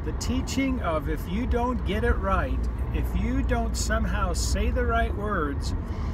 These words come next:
or go to the right denomination, or read your Bible enough, or know the Ten Commandments, or whatever, some kind of a system or road or ritual or whatever. If you're teaching your kids that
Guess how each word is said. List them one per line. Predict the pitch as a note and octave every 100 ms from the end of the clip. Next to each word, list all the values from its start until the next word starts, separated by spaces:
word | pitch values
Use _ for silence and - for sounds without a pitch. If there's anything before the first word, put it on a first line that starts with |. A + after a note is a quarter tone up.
| - -
or | E3+
go | C#3+ F3+
to | G#3 G#3+
the |
right | F#3+ G3+ F#3+
denomination, | F#3 F3 F3 E3+ E3+ F#3 - E3+ C#3
or | - -
read | - F3+ -
your | G#3+ G#3
Bible | G3 G3+ G3 G3+ E3+
enough, | D#3+ D#3+ C#3 - - - - - -
or | E3+ F#3
know | E3 F#3+ A3+
the | B3
Ten | - A3+ A3+
Commandments, | - G#3 G#3 G#3+ F#3+ D3 -
or | F#3+
whatever, | G3 B3 C4 A#3 E3+
some | D3 - B3+ B3
kind | B3 A#3
of | F#3
a |
system | E3+ A#3 G#3 - A#3 G3
or |
road | D3 G3 A3 G3
or | D3+
ritual | G3 A3 - A3 G#3
or | G3
whatever. | F#3 F#3 F#3+ F#3+ - - - - - - - - - - - -
If |
you're | C4
teaching | E4 - D#4 - C#4
your | A#3+ G#3+
kids | - A#3 A#3 -
that | F3 F#3+ D#3